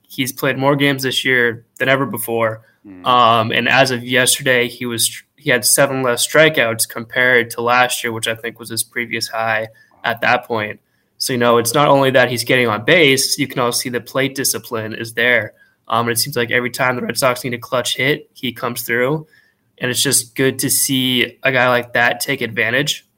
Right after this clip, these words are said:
Speaker 1: Um, and it just has you wonder, like, what could he do if he stayed healthy for a hundred twenty, a hundred forty games?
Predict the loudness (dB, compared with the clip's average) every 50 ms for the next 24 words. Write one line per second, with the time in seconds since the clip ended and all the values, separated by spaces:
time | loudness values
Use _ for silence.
0 | _ _ -2 0 2 4 4 4 2 2 0 -2 -4 -6 -8 -8 -6 -6 -4 -4
1 | -2 -2 2 2 2 2 2 0 -2 -2 -2 -2 0 0 -2 -2 -4 -4 -4 -4
2 | -4 -4 -4 -6 -6 -4 -4 -4 -4 -4 -4 -4 -6 -8 -8 -8 -6 -6 -6 -6
3 | -4 -4 -4 -4 -4 -6 -12 -8 -6 -4 -4 -4 -4 -4 -4 -6 -8 -8 -8 -8
4 | -6 -4 -4 -4 -4 -4 -8 -8 -10 -10 -12 -10 -10 -10 -8 -4 -4 -2 -2 -2
5 | -4 -6 -12